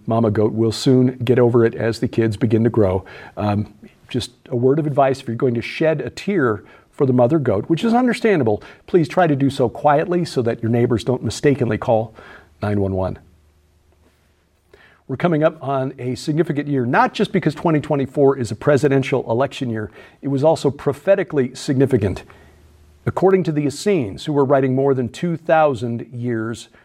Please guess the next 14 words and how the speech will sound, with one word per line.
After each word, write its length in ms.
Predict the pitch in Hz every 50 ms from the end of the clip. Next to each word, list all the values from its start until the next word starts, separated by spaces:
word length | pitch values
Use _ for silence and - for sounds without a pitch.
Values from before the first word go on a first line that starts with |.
| _ _ _ _ _ -
ago. 460 | 117 120 135 135 123 101 95 82 - _ _ _ _ _ _ _ _ _ _ _ _ _ _ _ -
This 200 | 139 139 - -
is 360 | 147 143 139 131 - - - _ -
part 220 | - 156 160 160 170
and 160 | 135 110 -
parcel 500 | - 175 185 - - - 143 120 127 127
of 140 | 110 101 107
the 180 | 123 110 110 -
last 440 | - 117 139 160 170 143 - - -
book 180 | 131 117 -
by 100 | - 117
Doctor 280 | 110 120 117 - 120 110
Tom 300 | - 131 127 120 117 107
Horn, 360 | 104 123 127 135 135 127 -